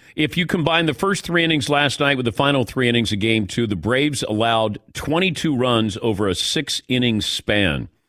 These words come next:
They allowed a total of six runs in their other seventy innings in the postseason.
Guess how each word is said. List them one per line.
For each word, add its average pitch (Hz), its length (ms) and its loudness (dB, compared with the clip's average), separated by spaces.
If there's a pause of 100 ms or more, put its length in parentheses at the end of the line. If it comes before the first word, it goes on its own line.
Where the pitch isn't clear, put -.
(160)
They 113 180 0
allowed 127 300 2
a 113 60 0
total 127 340 0
of 107 80 0
six - 320 -4
runs 110 440 2 (400)
in 123 120 2
their 127 180 0
other 123 260 0
seventy 147 680 0
innings 127 600 0
in 110 180 0
the 104 80 0
postseason. 92 760 0